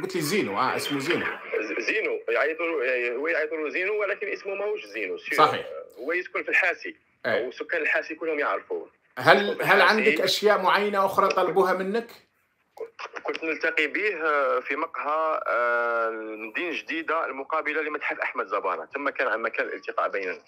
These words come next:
Speaker 2: بكل سمانة ولا سمانتين نتلاقوا، نتلاقى تم من عند، عنده، وديما تعليمات من عنده.
Speaker 1: طيب، ما عدا، ما عدا، آه، قضية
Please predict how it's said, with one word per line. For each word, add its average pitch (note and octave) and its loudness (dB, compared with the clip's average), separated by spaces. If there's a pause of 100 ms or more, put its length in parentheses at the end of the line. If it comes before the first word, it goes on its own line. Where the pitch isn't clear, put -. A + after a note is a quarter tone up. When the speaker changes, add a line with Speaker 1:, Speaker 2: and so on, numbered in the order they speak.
(380)
Speaker 2:
بكل A2+ -2
سمانة C3+ 0
ولا B2 2
سمانتين C3 -4
نتلاقوا، C3 -4
نتلاقى A2 -4
تم A2 -8
من G#2 -6
عند، B2+ -2 (420)
عنده، A2+ -2
وديما C#3+ -2
تعليمات C3 -4
من A2 -2
عنده. E3+ -2 (600)
Speaker 1:
طيب، A2+ -2 (200)
ما C#3+ 6
عدا، G#3 6 (100)
ما D3 2
عدا، D#3 4
آه، C#3 4
قضية C#3 2